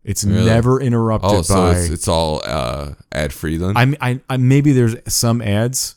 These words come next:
Speaker 1: but
Speaker 2: Yeah.
Speaker 1: he, he, he's never trying to sell me a carpet or a vacuum cleaner. You know what I
Speaker 2: Okay.
Speaker 1: mean?
Speaker 2: Yeah, he's not doing,
Speaker 1: And,
Speaker 2: um
Speaker 1: and it's not in his persona either. So I'm constantly engaged, and that's what I look for. And I, and I find that,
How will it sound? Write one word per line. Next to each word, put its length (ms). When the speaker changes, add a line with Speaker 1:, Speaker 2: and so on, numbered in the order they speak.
Speaker 1:
but 180
Speaker 2:
Yeah. 120
Speaker 1:
he, 100
he, 220
he's 340
never 300
trying 320
to 60
sell 280
me 120
a 60
carpet 500
or 120
a 60
vacuum 420
cleaner. 340
You 60
know 180
what 80
I 60
Speaker 2:
Okay. 80
Speaker 1:
mean? 120
Speaker 2:
Yeah, 100
he's 200
not 220
doing, 400
Speaker 1:
And, 220
Speaker 2:
um 60
Speaker 1:
and 120
it's 180
not 300
in 80
his 180
persona 640
either. 340
So 200
I'm 120
constantly 840
engaged, 720
and 220
that's 280
what 120
I 80
look 180
for. 280
And 160
I, 60
and 100
I 120
find 520
that, 460